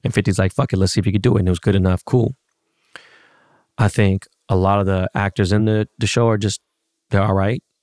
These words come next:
I think out of all his Power series, you know, um, Ghost and Kanan and everything,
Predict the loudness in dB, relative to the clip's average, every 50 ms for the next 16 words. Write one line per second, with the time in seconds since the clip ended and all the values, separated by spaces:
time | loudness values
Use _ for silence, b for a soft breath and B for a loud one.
0 | _ _ _ _ _ -4 -4 0 0 2 2 2 2 0 0 0 0 0 2 2
1 | 2 2 2 0 -2 -4 -4 -4 -2 0 0 0 0 -2 -2 -2 -2 0 0 0
2 | -2 -2 -4 -8 _ -2 0 2 2 4 2 0 -2 _ B B B B B B
3 | B B B B B B B 0 0 2 0 0 0 2 2 2 0 -2 -2 -4
4 | -4 -4 -4 -2 0 0 2 2 2 0 0 0 0 -2 -2 -2 -2 -2 -2 -2